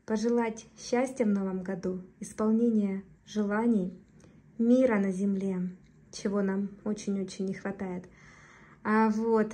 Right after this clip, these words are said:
исполнение орхидейных хотела. Пусть все орхидеи, которые мы покупаем,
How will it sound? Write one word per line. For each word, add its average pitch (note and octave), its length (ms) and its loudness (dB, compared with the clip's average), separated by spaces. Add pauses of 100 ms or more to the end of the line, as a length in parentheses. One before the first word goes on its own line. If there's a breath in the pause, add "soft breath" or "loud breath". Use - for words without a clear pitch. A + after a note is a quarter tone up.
(120)
исполнение B3 760 4
орхидейных G#3 840 2
хотела. F#3 400 -2
Пусть B3+ 460 -8
все D4+ 460 -2
орхидеи, A3+ 640 0
которые G3+ 500 -4
мы F#3+ 100 0
покупаем, A3 960 -2